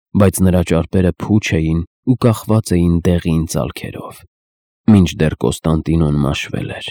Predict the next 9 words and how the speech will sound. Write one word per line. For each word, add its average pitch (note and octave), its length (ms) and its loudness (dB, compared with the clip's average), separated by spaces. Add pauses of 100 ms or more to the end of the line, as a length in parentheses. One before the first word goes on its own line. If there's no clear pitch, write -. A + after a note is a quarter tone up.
(440)
աչքերը B2 420 2
փոս - 360 -2
էին G#1+ 260 -4
ընկել, - 380 -8 (460)
իսկ F#2 300 0
ձեռքերը E2+ 520 0
գրեթե E2+ 500 -2
թափանցիկ - 720 -6
էին։ - 300 -8